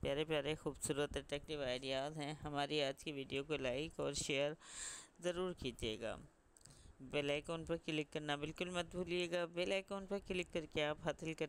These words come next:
सकेंगे हमारी आने वाली तमाम videos के notification और देख सकेंगे रोज़ाना attractive colorful countable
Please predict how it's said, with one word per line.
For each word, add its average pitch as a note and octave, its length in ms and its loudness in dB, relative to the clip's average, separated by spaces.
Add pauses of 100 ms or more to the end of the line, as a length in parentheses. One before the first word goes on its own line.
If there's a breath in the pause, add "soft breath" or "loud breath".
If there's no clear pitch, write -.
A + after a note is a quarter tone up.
सकेंगे E3+ 540 0 (640 loud breath)
हमारी D#3 320 0
आने D#3 240 2
वाली D3+ 240 2
तमाम D3+ 420 0
videos D3+ 480 0
के E3 100 0
notification D#3+ 760 -2
और E3 120 4 (100)
देख D3 220 2
सकेंगे D#3+ 500 0
रोज़ाना C#3+ 640 2
attractive D3+ 680 2
colorful D#3 580 2
countable D#3 580 0